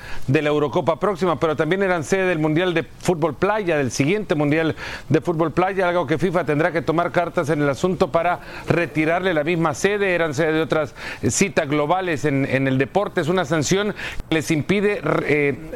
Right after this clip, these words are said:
llegar representando a Rusia y, y, y por la rusa, pero no les impide competir a los deportistas que prueben de buena fe que han estado lejos del sistema estatal de dopaje por el cual están siendo castigados. Es una,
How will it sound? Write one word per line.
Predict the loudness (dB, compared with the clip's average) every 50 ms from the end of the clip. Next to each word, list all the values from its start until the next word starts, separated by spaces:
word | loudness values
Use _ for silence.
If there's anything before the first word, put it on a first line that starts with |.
| -4 -2
llegar | 2 2 2 2 2 0 0 -4 -8 -12 -14 -14 -8 -2
representando | 0 0 0 0 2 0 0 0 2 0 0 2 4 4 4 4 4 0 0
a | 2
Rusia | 2 2 0 0 2 2 0 0 0 -2 -4 -4 -4 -2 -2 -4 -6 -10 -16 -18 -20 -20 -18 -18 -16 -10 -4 0
y, | 0 0
y, | 0 2 0 2 2 2 2 2 0 0 0 2 2 2 2 0
y | 2
por | 4 4 2 2 2 -10 -20 -18 -18 -18 -18 -16 -18 -10 -4 -4 -4 -2 0
la | 0 2
rusa, | 2 2 0 0 0 0
pero | 0 2 0 2 0 0 0
no | 0 2 2
les | 2 0 0 0
impide | 0 0 2 2 2 2
competir | 0 -2 -2 0 -2 -2 0 0 0 0
a | 2
los | 0 0 0
deportistas | -2 0 0 -2 0 0 -2 0 0 0 0
que | 0 -2 -2
prueben | 0 0 0 2 2 2 0 0 -2 -4 -2 -4 -2 -2 0
de | 0 0 2
buena | 2 0 0 0 0 -2
fe | 0 0 0 0 0
que | -2 -2
han | 0 0
estado | 0 2 2 2 2 2
lejos | 2 2 0 0 0 0 -2 0 0
del | 0 -2 0
sistema | 0 -2 0 2 2 2 2 2 0 -2 -4 -10 -12 -8 -4
estatal | 0 0 0 2 0 0 0 0 -2 0 0 0
de | 2
dopaje | 2 2 2 2 2 2 2 0 -2 -2 -2 -2 -2 -4 -6 -2 2
por | 2 2
el | 2 2
cual | 0 0 0 0
están | 0 -2 -2 -2 0
siendo | 0 0 2 0 0
castigados. | 0 0 -2 0 0 0 0 2 2 2 0 0 0
Es | 0 0 2
una, | 0 0 0 -2